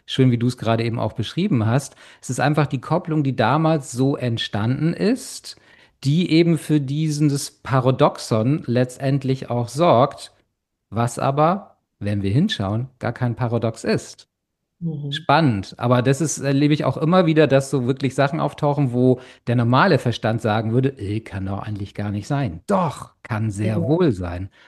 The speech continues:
Speaker 1: Von daher
Speaker 2: Mhm.
Speaker 1: schön, dass du da auf die Zellebene runtergehst. Ich arbeite ja auch zum Teil so. Ähm, dann tatsächlich die, die,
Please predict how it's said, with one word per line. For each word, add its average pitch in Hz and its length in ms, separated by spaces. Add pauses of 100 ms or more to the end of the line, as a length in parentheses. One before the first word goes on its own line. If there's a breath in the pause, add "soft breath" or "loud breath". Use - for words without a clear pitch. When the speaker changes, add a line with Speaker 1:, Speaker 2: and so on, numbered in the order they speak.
Speaker 1:
Von 110 160
daher 113 160
Speaker 2:
Mhm. 113 60
Speaker 1:
schön, 139 280
dass 131 180
du 127 80
da 123 200
auf 120 100
die 110 140
Zellebene 117 560
runtergehst. 151 640
Ich 104 160
arbeite 107 280
ja 90 120
auch 131 140
zum 151 180
Teil 151 300
so. 160 260 (500 loud breath)
Ähm, 123 360 (220 loud breath)
dann 127 220
tatsächlich 131 720
die, 123 260
die, 120 380